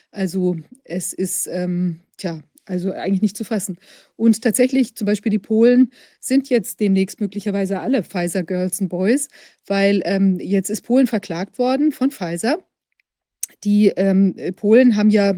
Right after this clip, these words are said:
sich schon vor einiger Zeit dahingehend erklärt, dass sie, äh, eben nicht mehr die, äh, ganzen Impfstoffe abnehmen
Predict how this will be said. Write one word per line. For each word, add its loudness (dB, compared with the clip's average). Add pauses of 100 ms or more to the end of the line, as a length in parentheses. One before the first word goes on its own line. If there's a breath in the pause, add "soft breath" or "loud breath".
sich -10
schon -4
vor -6
einiger -2
Zeit -4
dahingehend 0
erklärt, -4
dass -6
sie, 0 (420 soft breath)
äh, -2
eben -2
nicht 0
mehr -2 (220)
die, -4 (360 soft breath)
äh, -6
ganzen -4
Impfstoffe -2
abnehmen 0